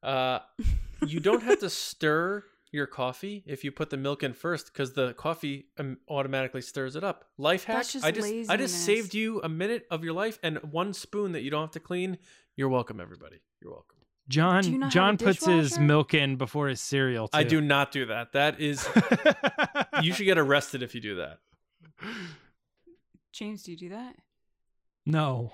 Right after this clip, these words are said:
Speaker 2: Milk goes in second to everything. Stop <laughs> doing this.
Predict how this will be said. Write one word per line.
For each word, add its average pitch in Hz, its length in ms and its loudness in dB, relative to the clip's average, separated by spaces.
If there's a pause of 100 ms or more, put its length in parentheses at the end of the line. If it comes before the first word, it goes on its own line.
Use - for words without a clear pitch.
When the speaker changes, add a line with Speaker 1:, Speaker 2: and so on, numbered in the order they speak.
(120)
Speaker 2:
Milk 302 360 2
goes 392 240 2
in 349 140 -2
second 277 400 -2
to - 140 -6
everything. 202 680 -6 (120)
Stop - 720 -4 (200)
<laughs> - 180 -20
doing 453 420 6 (280)
this. - 200 -18